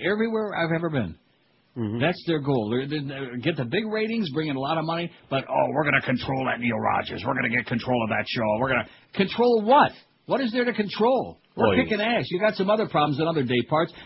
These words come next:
Speaker 1: Deal with those problems, okay? "We're gonna get a hold of him, and we're gonna control him." And I, you know, keep getting these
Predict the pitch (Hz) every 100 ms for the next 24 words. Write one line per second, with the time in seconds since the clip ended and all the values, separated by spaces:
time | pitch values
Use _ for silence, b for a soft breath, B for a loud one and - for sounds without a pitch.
0 | - 185 233 214 226 202 - 131 101 110
1 | 123 123 170 180 _ _ _ _ _ _
2 | _ _ _ - 165 143 131 127 113 127
3 | 120 110 120 113 143 131 113 113 127 117
4 | 104 113 107 107 110 107 131 123 - 135
5 | 147 120 117